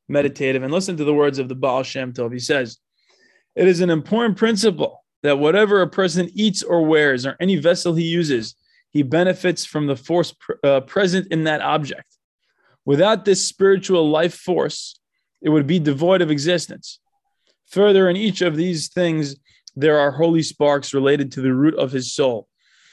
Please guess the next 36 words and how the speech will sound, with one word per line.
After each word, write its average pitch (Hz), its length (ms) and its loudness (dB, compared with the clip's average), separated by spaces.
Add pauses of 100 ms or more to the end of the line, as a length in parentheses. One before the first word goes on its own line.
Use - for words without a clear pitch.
(160)
This 190 220 0
is 190 140 2
the 165 100 4
reason 180 280 4
why 160 120 4
a 147 60 2
person 170 380 0
likes 170 260 0
a 160 60 0
certain 165 380 0
thing 156 340 -2
while 143 240 2
another 143 320 0
does 147 200 -6
not. 208 240 -2 (880)
Hence, 196 220 0
when 190 100 2
a 160 60 2
person 170 340 0
uses 170 340 0
that 160 260 -2
thing 170 200 -2
or 151 100 0
eats 165 260 -6
that 151 240 0
food, 143 440 -2 (480)
even 190 260 0
if 175 140 -2
he 165 120 -4
does 147 240 0
it 147 180 -4
to 135 160 -2
satisfy 147 640 0
a 127 60 -2
physical 185 500 -2
need, 127 340 -4